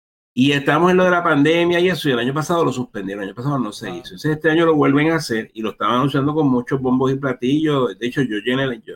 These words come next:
Speaker 1: a mí me enviaron la encuesta de Puerto Rico, yo la llené.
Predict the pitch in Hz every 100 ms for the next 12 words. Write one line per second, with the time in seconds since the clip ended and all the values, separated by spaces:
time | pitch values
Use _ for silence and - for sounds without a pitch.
0 | 87 107 120 127 131 139 123 120 123 127
1 | 113 117 113 - 127 135 117 107 104 95
2 | 117